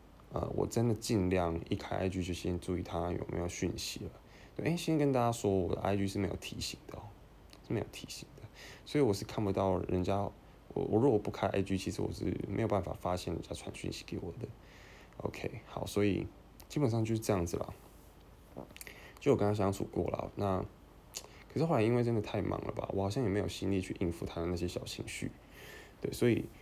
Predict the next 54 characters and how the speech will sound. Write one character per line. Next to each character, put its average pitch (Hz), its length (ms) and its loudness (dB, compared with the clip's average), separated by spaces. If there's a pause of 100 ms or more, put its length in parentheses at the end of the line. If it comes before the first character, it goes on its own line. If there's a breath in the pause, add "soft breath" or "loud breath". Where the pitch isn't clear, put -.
(340 loud breath)
呃， - 580 2 (1400 loud breath)
到 76 120 8
后 135 120 6
来 87 100 6
他 101 100 4
就 107 80 2
觉 107 140 0
得 90 100 4
我 85 120 0
好 87 80 -2
像 113 100 0
有 110 80 2
点 95 100 4
冷 85 200 0
落 87 120 0
他 - 200 -8
了 76 80 -4
吧， - 120 -12 (300)
就 101 140 -8
觉 87 180 0
得， - 100 -4 (220)
然 92 100 -2
后 101 60 0
他 110 80 0
就 107 80 -2
主 92 160 -6
动 98 240 2 (380 loud breath)
问 104 180 4
我 85 100 2
说： 90 220 4 (100)
“我 95 220 4
还 104 160 0
有 113 60 4
没 107 100 4
有 101 100 4
想 - 220 -2
继 95 140 -2
续 101 100 -8
这 - 80 -4
段 - 160 -4
关 - 180 -6
系？” - 300 -8 (720 loud breath)
对， - 180 0
但 160 160 4
其 127 140 2
实 110 220 2
以 120 100 4
我 135 160 6
的 95 80 6
状 95 280 2
态 92 180 2
来 82 120 2
说 87 240 0
啦， 76 160 -2